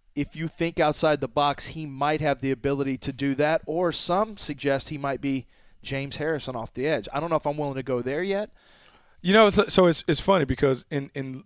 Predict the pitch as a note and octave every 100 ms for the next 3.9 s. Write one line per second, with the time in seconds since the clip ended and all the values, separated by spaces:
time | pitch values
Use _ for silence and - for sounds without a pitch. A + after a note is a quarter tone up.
0 | - C3+ D#3 D#3+ C#3 C3 A#2+ A#2+ A2 A#2+
1 | C#3 A2 - A#2+ A2+ A2 G#2+ - - -
2 | G#2+ F#2 A2+ B2 - _ _ _ - B2+
3 | D3+ D3 C3 A#2 A#2 A2+ A2+ G#2+